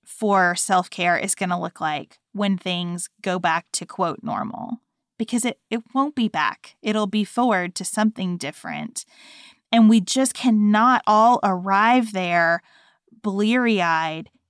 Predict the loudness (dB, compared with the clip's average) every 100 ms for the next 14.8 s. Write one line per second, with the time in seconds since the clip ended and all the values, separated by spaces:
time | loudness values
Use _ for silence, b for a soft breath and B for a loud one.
0 | -6 -6 -4 -4 -2 0 2 0 -4 -8
1 | -10 -14 -18 _ -10 -8 -8 -2 0 2
2 | 0 -4 -8 -10 -6 -6 -6 -10 -6 -4
3 | -4 -6 -12 -16 _ _ _ _ _ _
4 | _ _ -4 0 2 2 2 2 2 0
5 | -4 -10 -6 0 2 2 2 0 -2 0
6 | 2 2 0 -10 _ 0 2 2 0 -2
7 | 0 2 0 0 0 0 0 -2 -2 -2
8 | -2 -2 0 0 0 0 0 -2 -2 -2
9 | 0 -2 -6 -6 -4 -4 -4 -8 -6 -4
10 | -4 -2 0 0 -2 0 0 -2 -2 -2
11 | 0 -2 -4 -6 -10 -2 -2 -2 -4 -4
12 | 0 2 2 -2 -14 B B B B B
13 | B _ _ 0 4 4 4 2 4 2
14 | 2 0 0 -2 -2 -2 -2 -6